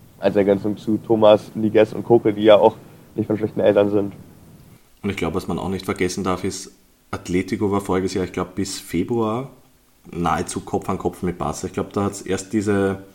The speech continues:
Speaker 2: ich glaub, wie sie das direkte Duell, glaub ich, verloren haben, das Rückspiel.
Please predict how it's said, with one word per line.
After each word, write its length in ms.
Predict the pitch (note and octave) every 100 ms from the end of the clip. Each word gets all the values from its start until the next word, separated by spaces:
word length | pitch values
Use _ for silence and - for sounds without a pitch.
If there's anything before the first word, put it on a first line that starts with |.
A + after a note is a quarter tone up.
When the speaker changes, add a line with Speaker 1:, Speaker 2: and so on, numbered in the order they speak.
| _ _ _
Speaker 2:
ich 80 | -
glaub, 160 | A#2 G2+
wie 140 | G#2+ A2
sie 100 | A2+
das 180 | A2+ -
direkte 380 | C3 C3 A#2+
Duell, 300 | - G2 G#2
glaub 140 | G2 F2
ich, 80 | -
verloren 340 | E2+ E2 E2
haben, 180 | E2+ E2 -
das 160 | -
Rückspiel. 460 | G2+ G2+ - E2